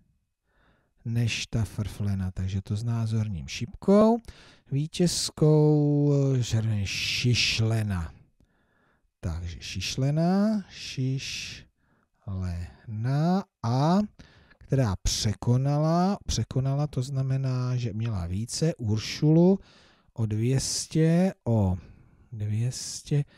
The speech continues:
padesát dva metrů, a když překonala, tak jsem říkal více. Tak a teď, abych to nepoplet.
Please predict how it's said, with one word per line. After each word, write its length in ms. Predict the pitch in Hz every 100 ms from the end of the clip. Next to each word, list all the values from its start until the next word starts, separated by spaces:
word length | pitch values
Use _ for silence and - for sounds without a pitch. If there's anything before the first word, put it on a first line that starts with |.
| - - _ _
padesát 1040 | 120 117 113 123 - - 104 90 82 82
dva 640 | 87 95 107 123 139 165 165 _ _ _ _ _ _ -
metrů, 480 | 117 120 - 135
a 60 | 110
když 180 | 101 85
překonala, 680 | - 123 - 127 123 120
tak 180 | 113 104
jsem 200 | - 101
říkal 380 | 95 101 95 90
více. 460 | 90 85 - - 76 - _ _
Tak 260 | 101 95 -
a 40 |
teď, 200 | - 107
abych 260 | 110 113 -
to 120 | 107
nepoplet. 520 | 98 - 95 - 90